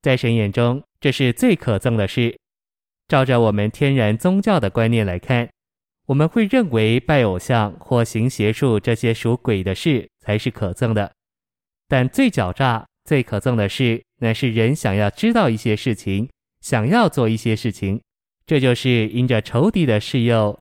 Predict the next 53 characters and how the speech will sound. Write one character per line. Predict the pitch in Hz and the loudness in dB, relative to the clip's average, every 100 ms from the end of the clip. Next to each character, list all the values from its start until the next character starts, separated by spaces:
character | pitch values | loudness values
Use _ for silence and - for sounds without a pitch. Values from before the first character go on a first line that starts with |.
| _ - | _ -4
而 | 113 | -2
进 | 117 135 | 0 0
到 | 123 113 | 2 2
人 | 107 107 | 2 0
性 | 117 247 196 | 2 2 2
情 | - 113 | 0 -2
里 | 107 | 0
面 | 95 120 | 0 0
的 | 104 | 0
邪 | 98 - 98 | -2 -2 0
恶 | 113 | 2
东 | 101 110 117 | 0 0 -2
西。 | 113 107 _ _ _ _ _ _ _ _ _ _ | -2 -6 _ _ _ _ _ _ _ _ _ _
我 | - | -2
们 | 117 127 | 0 2
都 | 131 127 | 2 2
必 | 127 123 | 2 0
须 | - 123 | 0 0
领 | 117 92 | 0 0
悟， | 110 117 - _ _ _ _ - | 0 0 -4 _ _ _ _ -2
在 | 135 | 2
我 | 113 | 2
们 | 104 110 | 2 0
堕 | 233 226 | 2 4
落 | 160 | 2
的 | 123 | 0
性 | 110 139 117 | 0 0 0
情 | 110 107 | 0 0
里 | 113 | 0
面 | 107 120 107 - | 0 0 -2 -6
有 | 113 107 | -2 0
一 | 117 | 0
种 | 120 107 - | 0 -2 -2
本 | 104 | -2
质 | 95 101 104 123 | -2 -2 -2 -2
很 | - 95 | -4 -6
邪 | - 95 98 | -4 -2 0
恶， | 117 - _ _ _ _ | 0 -2 _ _ _ _
就 | - 254 | 0 0
是 | - 214 | 2 -2
喜 | - 90 | -2 -6
欢 | - 110 113 | -2 -2 0
知 | 120 | 0
道， | 127 104 - _ _ | 0 0 -6 _ _
也 | 107 113 | -4 -2
喜 | 107 | -4
欢 | 90 101 104 | -2 -2 0
做。 | 123 113 _ _ _ _ _ _ _ _ _ | 0 -2 _ _ _ _ _ _ _ _ _
很 | 113 107 | -2 0
遗 | 110 | 0
憾 | 127 | 0
地 | 110 | 0
说， | 101 120 117 | -2 0 0